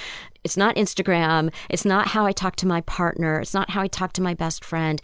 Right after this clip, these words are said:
it's something completely different. And you're having those experiences and you help them to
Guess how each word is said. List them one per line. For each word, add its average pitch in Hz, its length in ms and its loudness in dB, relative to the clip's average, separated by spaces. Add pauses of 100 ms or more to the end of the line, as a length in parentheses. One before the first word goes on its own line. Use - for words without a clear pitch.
(200)
it's - 200 -2
something 202 420 -2
completely 185 960 -4
different. 160 500 -4 (380)
And 185 100 2
you're 185 80 4
having 196 280 2
those 208 160 0
experiences 180 640 -2
and 185 160 0
you 180 80 -2
help 220 380 -6
them 190 220 -2
to 175 500 0